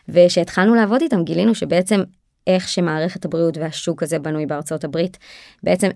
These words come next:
אין להם שום, אה, אינסנטיב, שום תמריץ להביא מוצרים חדשים לפציינטים,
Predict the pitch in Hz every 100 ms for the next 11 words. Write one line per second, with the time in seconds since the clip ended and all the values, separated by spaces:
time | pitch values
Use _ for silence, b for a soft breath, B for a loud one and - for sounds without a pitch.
0 | - 202 214 190 185 208 214 208 170 -
1 | 175 175 190 190 196 190 180 170 160 208
2 | 247 - - 170 170 160 170 170 165 165
3 | 170 151 - 160 170 185 208 - 156 151
4 | 147 147 - - - 185 180 170 180 175